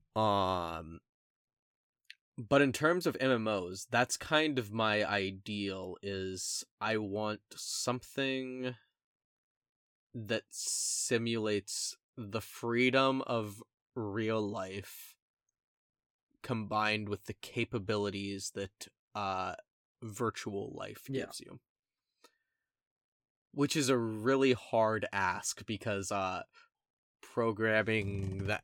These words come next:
Speaker 1: ma-, developing that kind of game sounds like a
Speaker 2: Yeah,
Speaker 1: nightmare.
Speaker 2: yeah.
Speaker 1: <laughs> Like, like, there's no way you don't overpromise that game and then it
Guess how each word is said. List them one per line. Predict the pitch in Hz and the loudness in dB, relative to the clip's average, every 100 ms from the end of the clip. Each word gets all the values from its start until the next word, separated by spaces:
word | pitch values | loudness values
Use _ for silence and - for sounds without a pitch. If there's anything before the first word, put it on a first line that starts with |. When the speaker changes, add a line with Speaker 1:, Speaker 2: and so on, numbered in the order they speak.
| - | -8
Speaker 1:
ma-, | 113 120 120 | -2 -2 0
developing | 127 110 127 131 143 117 | -2 6 6 6 2 4
that | 113 104 | 4 4
kind | 113 104 104 | 2 2 0
of | - | 0
game | 107 104 104 101 95 101 - - _ _ - | 2 4 2 0 -4 -12 -20 -20 _ _ -4
sounds | - 104 101 | 2 2 4
like | 101 95 | 0 0
a | |
Speaker 2:
Yeah, | 92 85 - | 0 -2 -6
Speaker 1:
nightmare. | - 269 - - | -2 0 2 12
Speaker 2:
yeah. | 269 - 214 202 202 180 - | 12 12 12 12 10 6 4
Speaker 1:
<laughs> | 170 - - _ _ _ - - - - _ _ _ _ - - - - | -2 -2 -10 _ _ _ -20 -20 -20 -20 _ _ _ _ -18 -8 -8 -6
Like, | 123 113 104 - | 0 0 0 0
like, | 123 104 - | 0 0 0
there's | 120 113 | 0 2
no | 123 123 | 4 6
way | 117 110 | 6 6
you | 107 107 | 4 2
don't | 104 101 101 - | 2 0 -4 -4
overpromise | 113 104 113 107 107 104 98 104 - - | -4 -2 -6 -4 -6 -6 -6 -6 -8 -8
that | 104 117 107 | -8 -8 -6
game | 104 101 | -6 -4
and | 98 101 | -6 -8
then | 101 | -8
it | 95 | -10